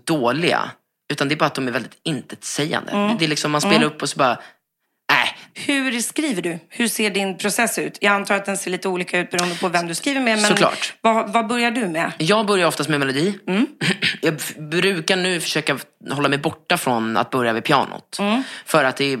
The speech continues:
Speaker 1: man kan
Speaker 2: För
Speaker 1: bli
Speaker 2: att du
Speaker 1: väldigt,
Speaker 2: gör det ofta.
Speaker 1: man gör det
Speaker 2: Mm.
Speaker 1: ofta och det kan bli lätt att man hamnar i samma typ av,
Speaker 2: Mm.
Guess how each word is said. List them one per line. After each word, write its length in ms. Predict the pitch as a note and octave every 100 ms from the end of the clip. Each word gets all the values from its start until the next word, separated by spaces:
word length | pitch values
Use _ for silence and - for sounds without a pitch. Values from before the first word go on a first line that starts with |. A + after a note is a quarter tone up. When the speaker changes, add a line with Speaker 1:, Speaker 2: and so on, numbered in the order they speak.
| G#2
Speaker 1:
man 220 | C3+ C3+
kan 100 | C#3+
Speaker 2:
För 80 | G3
Speaker 1:
bli 80 |
Speaker 2:
att 60 | C3
du 60 | F#3+
Speaker 1:
väldigt, 160 | F3
Speaker 2:
gör 60 | F3
det 40 |
ofta. 320 | E3 - - - -
Speaker 1:
man 160 | E3 E3+
gör 140 | E3
det 60 | D3+
Speaker 2:
Mm. 100 | G3
Speaker 1:
ofta 180 | -
och 60 | C#3
det 80 | C#3
kan 260 | D3+ D3+
bli 100 | C#3+
lätt 180 | C3+ C3
att 40 | B2
man 100 | C3
hamnar 300 | B2+ A#2+ B2
i 60 |
samma 420 | A#2+ C3 A#2 A#2
typ 320 | A#2 B2+ A2 A2+
av, 120 | G#2
Speaker 2:
Mm. 120 | B3+